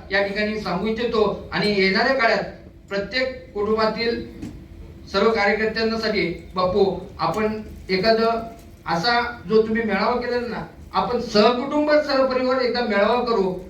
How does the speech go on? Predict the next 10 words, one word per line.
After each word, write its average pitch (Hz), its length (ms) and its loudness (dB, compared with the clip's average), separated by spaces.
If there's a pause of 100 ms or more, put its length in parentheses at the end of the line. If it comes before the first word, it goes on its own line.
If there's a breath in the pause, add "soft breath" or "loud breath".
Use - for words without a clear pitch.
(140)
कारण 233 220 2
काय 254 240 2
होतं 269 100 2
माहितीये 262 280 2
का, 226 320 0 (340)
घरी 254 240 0
बापू 226 380 -2
बोलेल 247 280 2
पण 247 120 -2
सांगतात, 233 480 0